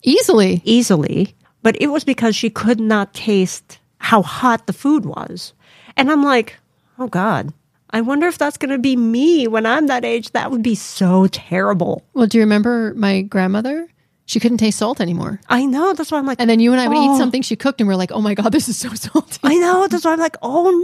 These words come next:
Speaker 2: no. Is there a kernel of truth here? This is not
Speaker 1: Yeah,
Speaker 2: good."
Speaker 1: your, your taste buds change.
Speaker 2: This is not good for
Speaker 1: Your
Speaker 2: me.
Speaker 1: eyesight changes. Your taste bud changes.
Speaker 2: All right.
Speaker 1: Your waistline
Speaker 2: Okay,
Speaker 1: changes.
Speaker 2: you know what?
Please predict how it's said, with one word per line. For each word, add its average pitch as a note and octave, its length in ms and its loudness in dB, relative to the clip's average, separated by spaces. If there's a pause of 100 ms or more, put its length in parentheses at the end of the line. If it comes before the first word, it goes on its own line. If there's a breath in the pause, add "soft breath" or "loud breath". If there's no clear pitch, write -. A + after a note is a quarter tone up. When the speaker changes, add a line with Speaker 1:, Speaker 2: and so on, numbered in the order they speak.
Speaker 2:
no. F#4 800 2
Is - 220 -8
there E4+ 160 -2
a E4 40 -6
kernel F4 380 -2
of E4 140 -10
truth F4+ 280 -6
here? F#4 260 -2
This - 200 -6
is B3+ 80 -12
not B3+ 140 -4
Speaker 1:
Yeah, G4 220 4
Speaker 2:
good." G3+ 80 0
Speaker 1:
your, B3+ 100 4 (100)
your C4 120 -2
taste E4+ 320 -6
buds D4+ 260 -6
change. B3+ 500 -2
Speaker 2:
This F3 120 -2
is F3 60 -6
not E3 180 0
good D#3+ 120 -2
for - 160 -6
Speaker 1:
Your G3 140 4
Speaker 2:
me. E4+ 80 6
Speaker 1:
eyesight A#3 400 2
changes. C4 580 -2
Your F3 100 -4
taste - 340 -8
bud A3 200 -6
changes. A#3 220 -2
Speaker 2:
All F#3 60 4
right. D3+ 300 0
Speaker 1:
Your F3+ 120 -2
waistline F3+ 500 0
Speaker 2:
Okay, A3 140 2
Speaker 1:
changes. G#3+ 300 2
Speaker 2:
you F3+ 80 2
know F3+ 140 2
what? F#3+ 340 2